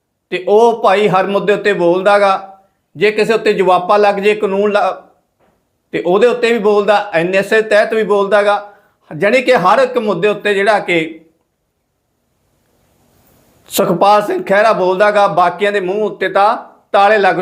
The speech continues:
ਚੁੱਕੇ ਨੇ, ਇੱਕ ਦੋ ਨੂੰ ਹੋਰ ਛੱਡ ਕੇ। ਜਾਣੀ ਕਿ ਹੁਣ ਕਰਨਲ ਪਰਿਵਾਰ ਦਾ ਜਿਹੜਾ ਮਾਮਲਾ ਗਾ,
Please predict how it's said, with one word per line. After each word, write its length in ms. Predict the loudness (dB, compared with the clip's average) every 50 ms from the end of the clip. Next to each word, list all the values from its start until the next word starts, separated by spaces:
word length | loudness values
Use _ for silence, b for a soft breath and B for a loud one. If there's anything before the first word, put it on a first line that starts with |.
| -6 -6
ਚੁੱਕੇ 280 | -8 -6 -2 -4 -2
ਨੇ, 120 | -2 -2 -4
ਇੱਕ 260 | -4 -6 -6 -6 -4
ਦੋ 200 | -4 -2 -4 -2
ਨੂੰ 200 | -4 -4 -6 -2
ਹੋਰ 240 | 0 0 0 0 0
ਛੱਡ 240 | 0 0 0 0
ਕੇ। 340 | -2 -2 -4 -6 -6 -10 -18 _ _ _ _ _ _ _ _ _ _ _ _ _ _ _ _ _ _ _ -4
ਜਾਣੀ 240 | -2 0 0 0 0
ਕਿ 100 | 0 0
ਹੁਣ 180 | 0 0 -2
ਕਰਨਲ 380 | 0 0 0 0 2 0 -2 0
ਪਰਿਵਾਰ 380 | 0 -2 0 2 2 2 2
ਦਾ 140 | 2 0 0
ਜਿਹੜਾ 160 | 2 2 0
ਮਾਮਲਾ 480 | 0 0 0 0 0 2 2 2 2 2
ਗਾ, 440 | 2 2 0 0 0 -4 -10 -18